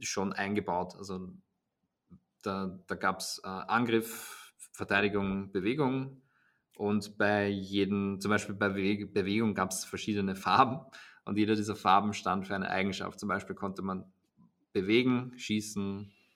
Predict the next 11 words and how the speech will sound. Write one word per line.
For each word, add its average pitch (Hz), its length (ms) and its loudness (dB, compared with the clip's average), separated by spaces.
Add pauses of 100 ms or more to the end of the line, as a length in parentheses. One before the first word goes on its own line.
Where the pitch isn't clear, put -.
(140)
und 92 160 -6
nochmal 95 280 -4
bewegen. 95 420 0
Das 90 140 -6
war 85 100 0
dann 95 140 -2
ein 92 100 -4
grünes 101 340 0
Kästchen - 420 -6
zum 104 160 -6
Beispiel. - 460 -8